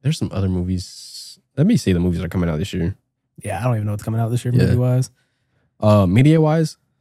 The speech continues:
Speaker 1: I do wanna see, um, how, like, these streaming services are gonna move this year, if there's any, gonna be any change. Um, I do know H B O Max launched their, uh, ad tier. I don't know
Speaker 2: They
Speaker 1: if
Speaker 2: last out,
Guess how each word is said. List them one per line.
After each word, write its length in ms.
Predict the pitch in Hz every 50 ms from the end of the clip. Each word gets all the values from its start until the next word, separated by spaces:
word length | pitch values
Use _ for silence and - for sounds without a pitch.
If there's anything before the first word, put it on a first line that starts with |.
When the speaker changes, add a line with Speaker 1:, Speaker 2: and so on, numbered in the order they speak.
| _ -
Speaker 1:
I 200 | - 113 120 107
do 240 | 92 87 - 113 131
wanna 220 | 127 127 131 123 117
see, 500 | - - 120 113 110 101 95 101 110 - _ _ _ _ _ _ _ _ _ _ _ _ _ _ _ _ _ -
um, 400 | 101 95 92 87 85 87 92 - _ _ _ _ _ _ _ _ _ _ _ _ _ _ _ _ _ _
how, 180 | _ - 104 107
like, 200 | 101 98 95 90
these 760 | - 101 98 98 95 95 92 90 90 92 90 - - - -
streaming 280 | _ - - 107 104 101
services 420 | - 95 92 92 87 92 90 87
are 40 | 90
gonna 140 | 82 92 90
move 160 | 92 90 87
this 160 | 87 92 -
year, 220 | 80 78 87 104 - _ _ -
if 80 | 107
there's 180 | - 101 95 92
any, 120 | 98 90
gonna 160 | 82 - 98 92
be 80 | 90
any 140 | 82 87 85
change. 380 | - 92 82 80 80 113 - _ _ _ _ _ _ _ _ _ _ -
Um, 340 | - 87 87 87 82 78 87 - _ _ _ _ _ _ _ -
I 80 | - 110
do 140 | 107 131 143
know 180 | 143 143 123 -
H 180 | - 110 110 110
B 120 | 110 117
O 60 | 110
Max 360 | 101 104 101 95 - - - -
launched 380 | 67 90 92 95 92 - -
their, 280 | 95 92 90 90 85 69
uh, 320 | 85 87 85 82 85 80 92 - _ _ _
ad 340 | - 90 92 92 90 85 -
tier. 340 | - 95 87 82 82 87 - _ _ _ _ _ _ _ _ _ _ _ _ _ _ _ _ _ _ _ _ -
I 60 | -
don't 100 | 196 202
know 60 | 196 190
Speaker 2:
They 60 | 143
Speaker 1:
if 60 | 147
Speaker 2:
last 200 | 180 185 - -
out, 160 | 110 87 -